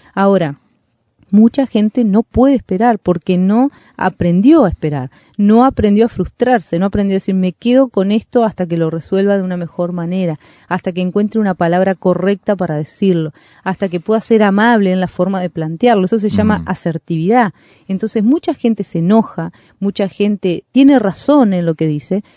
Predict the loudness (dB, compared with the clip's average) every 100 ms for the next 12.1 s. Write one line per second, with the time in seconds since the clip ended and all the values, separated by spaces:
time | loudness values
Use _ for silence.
0 | _ _ 2 4 4 2 2 2 2 0
1 | 0 0 -2 -4 -6 -6 -6 -6 -6 -6
2 | -10 -20 -14 -12 -12 -8 -6 0 -2 -2
3 | -6 -8 _ _ _ _ _ _ -6 -4
4 | -4 -2 -2 0 -2 -2 0 2 2 0
5 | -2 -2 -2 -2 0 0 0 -4 -12 -4
6 | -2 -2 -2 -2 -4 -6 -4 -6 -4 -4
7 | -4 -2 -2 0 -2 -2 _ _ _ _
8 | -2 0 -2 -4 -2 -2 -6 -10 _ _
9 | _ _ _ _ -20 -20 -18 -14 -2 2
10 | 4 4 2 -4 -4 -6 -4 -4 -4 -12
11 | _ -2 0 2 0 -4 0 2 2 2
12 | 0